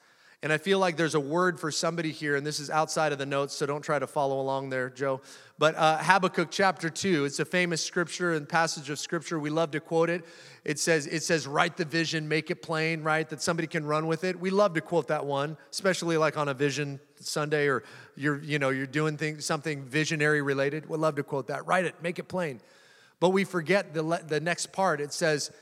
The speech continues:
uh, "Even though it takes a while in coming, it may seem slow to you, don't give up. It will come."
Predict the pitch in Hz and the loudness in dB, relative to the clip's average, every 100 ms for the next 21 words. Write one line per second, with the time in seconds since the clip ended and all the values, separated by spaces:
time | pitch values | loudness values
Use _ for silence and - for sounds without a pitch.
0 | - _ - 156 147 139 - - - _ | -20 _ -2 2 4 4 -2 -12 -20 _
1 | - 185 190 185 175 160 160 170 170 - | -6 -2 0 2 4 4 2 2 2 0
2 | 165 160 160 151 139 143 151 160 165 143 | 0 2 2 0 -2 -4 -2 -2 -2 -2
3 | 151 147 - 160 151 - 147 147 156 165 | -2 -2 -4 -4 -4 -4 0 0 0 0
4 | 180 175 - _ _ 156 156 147 151 139 | -2 -4 -14 _ _ -2 -2 0 0 2
5 | 139 - - 156 151 139 135 139 110 | 0 -2 -8 -8 -2 -2 -2 -8 -8